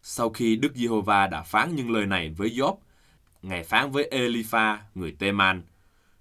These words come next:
"Cơn thịnh nộ của ta bùng cháy nghịch với ngươi và hai bạn ngươi, vì các ngươi chẳng nói đúng về ta như tôi tớ ta là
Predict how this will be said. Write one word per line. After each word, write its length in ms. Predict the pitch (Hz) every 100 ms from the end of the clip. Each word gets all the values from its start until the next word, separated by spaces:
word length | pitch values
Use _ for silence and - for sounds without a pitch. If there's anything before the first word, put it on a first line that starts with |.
| -
"Cơn 240 | 196 190
thịnh 180 | 160 127
nộ 220 | 127 113
của 200 | 92 98
ta 360 | 101 156 151 143 139
bùng 260 | 127 98
cháy 220 | - 135
nghịch 200 | 196 147 -
với 200 | 117 165
ngươi 360 | 170 160 143 131
và 100 | 87
hai 260 | 80 127 139
bạn 260 | 104 82 107
ngươi, 300 | 123 117 110 _ _ _ -
vì 240 | 123 135 127
các 180 | 220
ngươi 280 | 208 196 175 165
chẳng 200 | 101 110
nói 160 | 147
đúng 320 | 165 170 247 202
về 200 | 104 98
ta 220 | 135 139
như 240 | 139 156 160
tôi 140 | 165 156
tớ 160 | 151 151 185
ta 320 | 156 143 131 120
là 200 | 82 80